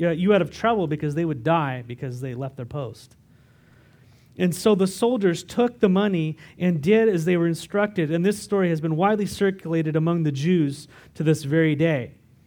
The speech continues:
that the body of Jesus has stolen by his disciples. And many of you hear that story today, that, "Oh,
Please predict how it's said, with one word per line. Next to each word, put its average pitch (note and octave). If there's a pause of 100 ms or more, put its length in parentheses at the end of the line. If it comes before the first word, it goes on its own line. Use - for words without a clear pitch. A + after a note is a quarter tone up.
(800)
that D3
the D#3
body E3
of C#3
Jesus C#3
has C#3+
stolen D3
by C3+
his C3+
disciples. C3+
And A#2+
many B2+
of B2+
you B2+
hear B2
that A#2+
story A2
today, A#2
that, G2+
"Oh, G#2+